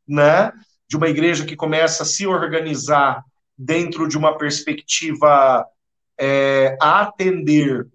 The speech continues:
a própria organização estatal, né? Então, isso vai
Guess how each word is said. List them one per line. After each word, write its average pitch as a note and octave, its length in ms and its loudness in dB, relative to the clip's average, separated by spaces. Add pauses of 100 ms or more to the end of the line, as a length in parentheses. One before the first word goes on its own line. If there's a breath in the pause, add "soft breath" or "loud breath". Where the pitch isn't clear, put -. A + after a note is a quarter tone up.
(440)
a - 160 0
própria F#3 460 2
organização D#3+ 840 0
estatal, C#3+ 680 0 (420)
né? D3 220 2
Então, E3 280 -2
isso A3+ 460 -2
vai C#3+ 540 0